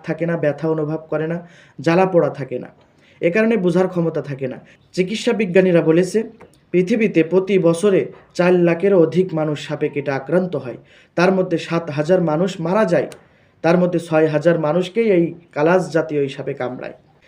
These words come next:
এই প্রজাতির সাপে কামড়ায়। তো দর্শক মণ্ডলী, আমরা ইদানিং দেখছি এই সাপে অনেকের কামড় দিচ্ছে, কেউ ভ্যাকসিন নিচ্ছে, কেউ নেওয়ার আগে মৃত্যুবরণ করছে। মৃত্যু তো আল্লাহর হাতে, মৃত্যু আল্লাহ যেদিন দিবে সেদিন হবে। তো নবীজি সাল্লাল্লাহু আলাইহি সাল্লাম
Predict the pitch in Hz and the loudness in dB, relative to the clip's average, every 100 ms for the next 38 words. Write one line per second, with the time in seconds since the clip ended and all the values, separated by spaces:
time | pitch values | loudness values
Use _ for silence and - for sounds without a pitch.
0 | _ 160 180 185 185 185 180 180 220 - | _ 4 6 6 4 6 4 2 -2 -4
1 | 160 147 135 131 123 - - _ _ _ | -4 -4 -4 -6 -6 -10 -14 _ _ _
2 | 220 208 160 165 214 214 185 165 143 123 | 2 4 4 2 0 -2 2 2 2 -2
3 | - _ _ - 165 175 156 147 147 165 | -8 _ _ -4 2 4 2 2 0 0
4 | 175 160 156 - 160 151 156 156 143 147 | 2 0 -2 -2 -2 -2 -4 -2 -2 -2
5 | 151 202 190 156 147 139 147 151 - 135 | -2 -2 0 -2 -4 -6 -10 -10 -6 -6
6 | - _ _ _ _ _ 160 151 147 147 | -8 _ _ _ _ _ 2 4 2 -2
7 | 185 180 175 170 160 165 160 156 151 151 | -2 0 0 -2 -2 2 4 4 2 4
8 | 143 156 156 143 143 131 127 123 127 127 | 2 0 -2 -2 -4 -2 -4 -4 -8 -6
9 | 131 175 190 185 185 151 147 139 135 143 | -6 -6 -2 -2 0 0 0 -2 -4 -4
10 | 165 165 - _ - 151 151 151 143 143 | -6 -6 -18 _ -8 -6 -2 0 0 0
11 | 143 151 196 175 151 - 139 135 127 123 | 0 -2 -2 -2 -2 -4 -6 -6 -6 -8
12 | 113 - - - 190 196 190 226 226 208 | -8 -12 -8 -2 2 2 0 -2 -2 0
13 | 196 180 - 175 160 | 0 0 2 2 2